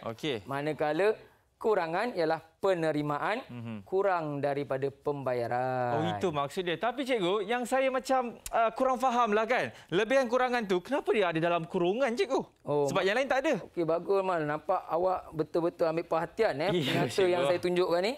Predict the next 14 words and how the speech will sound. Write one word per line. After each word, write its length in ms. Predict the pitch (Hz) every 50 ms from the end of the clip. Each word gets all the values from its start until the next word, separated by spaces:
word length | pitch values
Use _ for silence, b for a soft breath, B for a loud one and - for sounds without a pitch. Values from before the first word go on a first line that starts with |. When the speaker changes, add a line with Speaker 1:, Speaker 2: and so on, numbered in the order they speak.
| - - _
Speaker 1:
Ya. 260 | - 123 127 139 156 175 196 180 -
Speaker 2:
Okey, 240 | - 180 196 180 151
dalam 360 | 139 151 190 180 196 214 220
penyata 480 | 214 - 196 190 190 190 311 311 233 202
ni, 200 | 185 175 190 214 254 - - -
Speaker 1:
Ha, 80 | -
ha. 0 | -
Speaker 2:
ah, 180 | 156 160 123 110 110 -
jika, 680 | - 147 131 151 180 - - - 240 247 254 254 254 262 - - - _ _ _ _
ah, 320 | - 170 170 165 165 165
wang 380 | 160 147 147 175 202 208 196 190
yang 80 | 185 180
diterima 560 | 175 175 - 175 170 185 190 190 185 170 156
itu 240 | 147 - 147 190